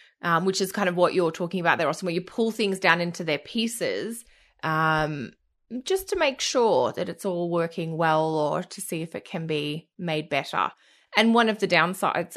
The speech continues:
of Virgo, of course, is that idea of not being able to save the forest for the trees, because they can get, unfortunately, a little obsessed on this little bit of the bark here,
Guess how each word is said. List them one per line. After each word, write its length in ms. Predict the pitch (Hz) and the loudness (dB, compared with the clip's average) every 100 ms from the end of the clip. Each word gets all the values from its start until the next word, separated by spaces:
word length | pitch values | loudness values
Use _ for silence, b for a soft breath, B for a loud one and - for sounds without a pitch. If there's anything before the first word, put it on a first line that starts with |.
| - | -2
of 200 | 156 160 | -2 0
Virgo, 260 | 160 156 | 0 2
of 100 | 156 | 0
course, 300 | 156 160 151 | 0 -6 -4
is 120 | 160 151 | -6 2
that 160 | 165 | 4
idea 340 | 165 165 170 165 | 4 2 2 0
of 180 | 160 175 | 0 0
not 280 | 190 170 | 2 2
being 180 | 190 175 | 2 2
able 180 | 156 160 | 2 -2
to 80 | 170 | -12
save 280 | - 165 160 | -6 -6 -6
the 40 | |
forest 380 | - 170 151 - | -2 0 0 -4
for 80 | 160 | -10
the 80 | |
trees, 500 | 156 - 175 131 104 | -8 0 0 0 -4
because 260 | - 180 180 | -10 -8 -6
they 140 | 165 | -6
can 320 | 160 - 175 175 | -6 -4 -4 0
get, 240 | 175 - | 0 0
unfortunately, 520 | - 170 175 - - 165 | -4 -6 -6 -8 -6 -4
a 40 | |
little 180 | 165 165 | -2 -2
obsessed 480 | 160 - 170 165 - | -2 0 -2 -2 -6
on 280 | 165 160 156 b b - | -4 -4 -6 b b -4
this 260 | 190 202 190 | -2 -2 0
little 160 | 190 | 0
bit 180 | 185 185 | 2 2
of 120 | 170 | 2
the 80 | 165 | 0
bark 400 | 156 160 156 135 | 0 4 4 2
here, 640 | - - 254 170 131 190 | -6 -8 0 2 4 2